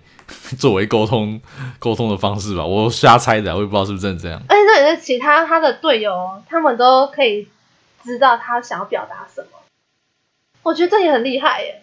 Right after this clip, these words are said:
Speaker 1: 这不就是表示说，那他，他讲那些单词是一定有一些他的意思存-，存在的吗？<laughs>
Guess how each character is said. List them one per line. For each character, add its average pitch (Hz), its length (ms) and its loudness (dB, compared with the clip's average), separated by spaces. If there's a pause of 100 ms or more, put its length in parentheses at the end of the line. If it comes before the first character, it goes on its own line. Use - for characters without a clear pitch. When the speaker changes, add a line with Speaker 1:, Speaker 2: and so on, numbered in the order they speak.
(120)
Speaker 1:
这 175 100 -6
不 143 60 -8
就 156 100 -6
是 156 100 -4
表 101 200 0
示 131 160 -4
说， 117 280 -2
那 127 120 -6
他， - 160 -6
他 - 180 -2
讲 95 180 -4
那 113 60 -6
些 127 80 -2
单 123 200 -2
词 87 140 -12
是 113 140 -6
一 104 140 -6
定 110 200 -6
有 76 160 -6
一 82 40 -10
些 95 160 -8
他 101 120 -4
的 95 100 -8
意 101 120 -8
思 76 160 -12
存-， - 200 -18 (280)
存 71 220 -14
在 - 180 -10
的 - 120 -20
吗？ - 120 -18 (340)
<laughs> 151 120 -2